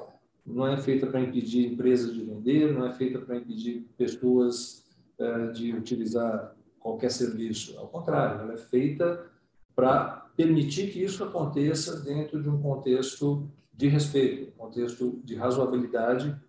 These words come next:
né, em que ambas as partes acabem se beneficiando. Então,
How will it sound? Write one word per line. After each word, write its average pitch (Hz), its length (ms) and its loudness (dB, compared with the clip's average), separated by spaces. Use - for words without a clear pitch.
né, - 260 -8
em 127 160 -2
que 139 540 4
ambas 151 320 4
as 139 140 4
partes 131 520 4
acabem 123 480 0
se - 240 -10
beneficiando. 123 800 -4
Então, 123 500 -2